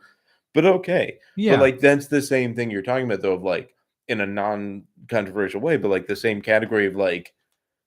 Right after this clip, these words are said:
Speaker 1: whatever information you've been provided is
Speaker 2: Yeah.
Speaker 1: not valid. It, it's really,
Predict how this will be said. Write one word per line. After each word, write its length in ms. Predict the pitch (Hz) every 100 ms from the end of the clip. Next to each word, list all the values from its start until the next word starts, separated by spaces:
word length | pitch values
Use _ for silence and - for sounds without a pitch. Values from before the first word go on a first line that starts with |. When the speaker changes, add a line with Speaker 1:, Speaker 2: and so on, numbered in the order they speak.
| _ _ _ _ _ _
Speaker 1:
whatever 680 | 156 123 139 185 196 180 147 - _ _ 117
information 680 | 135 120 117 120 117 120
you've 200 | 110 107
been 220 | 104 113 117
provided 800 | 107 98 98 92 78 76 113 -
is 160 | - 139
Speaker 2:
Yeah. 120 | 123
Speaker 1:
not 260 | 107 -
valid. 540 | 117 92 87 71 65 123 _ -
It, 180 | 147 143
it's 160 | 147 143
really, 500 | 180 196 156 117